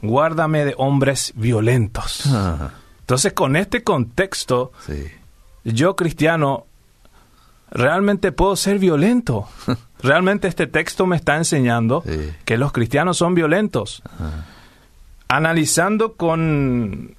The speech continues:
Speaker 1: con el español,
Speaker 2: Sí.
Speaker 1: prácticamente es contundente que no es así.
Speaker 2: Mm.
Speaker 1: Que no es así. Aquí los violentos,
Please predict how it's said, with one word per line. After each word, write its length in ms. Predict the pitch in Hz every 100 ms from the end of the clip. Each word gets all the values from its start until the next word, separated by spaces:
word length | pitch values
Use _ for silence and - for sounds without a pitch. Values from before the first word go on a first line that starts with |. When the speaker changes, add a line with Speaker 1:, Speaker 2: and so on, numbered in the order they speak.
| - - - - -
Speaker 1:
con 200 | 110 113
el 100 | 120
español, 720 | 131 - 107 101 127 117 104 123
Speaker 2:
Sí. 120 | - 107 - - - - _ _ _ _ - -
Speaker 1:
prácticamente 920 | 123 135 156 151 123 120 120 131 139 -
es 320 | 123 120 113
contundente 960 | - - 123 120 120 101 107 107 110 104
que 140 | 107
no 160 | 98 92
es 140 | 95
así. 280 | - - - - -
Speaker 2:
Mm. 540 | 101 85 78 73 76 87 - - _ - -
Speaker 1:
Que 140 | 107
no 120 | 101
es 180 | 101 107
así. 240 | 110 90 82
Aquí 300 | 101 - 110
los 180 | 123 127
violentos, 760 | 123 110 110 110 120 117 -